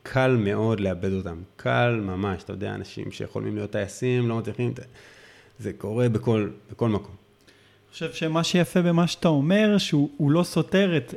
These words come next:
Speaker 2: את מה שאמרנו, לדמיין, לרצות, לעבוד קשה, להפך. כי כשאתה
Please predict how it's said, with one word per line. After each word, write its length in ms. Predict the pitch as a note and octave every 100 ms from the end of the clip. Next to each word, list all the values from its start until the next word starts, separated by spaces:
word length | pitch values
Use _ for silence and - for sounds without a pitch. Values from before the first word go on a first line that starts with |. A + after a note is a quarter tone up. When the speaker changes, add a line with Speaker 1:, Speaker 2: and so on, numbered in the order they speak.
| D#3+
Speaker 2:
את 120 | B2
מה 160 | C#3+ C#3+
שאמרנו, 560 | - C#3+ D3 D3 D3
לדמיין, 840 | C#3 C#3+ C#3+ C#3+ D#3 E3+ E3+ E3 D#3+
לרצות, 680 | D#3 C#3 - E3+ E3 D#3+
לעבוד 400 | E3 D#3+ E3 -
קשה, 460 | - E3 - F3+ F3 - -
להפך. 580 | C3+ C#3+ G3 - C3 B2 - - - - -
כי 120 | -
כשאתה 540 | - C#3+ C3+ G#3+ G#3+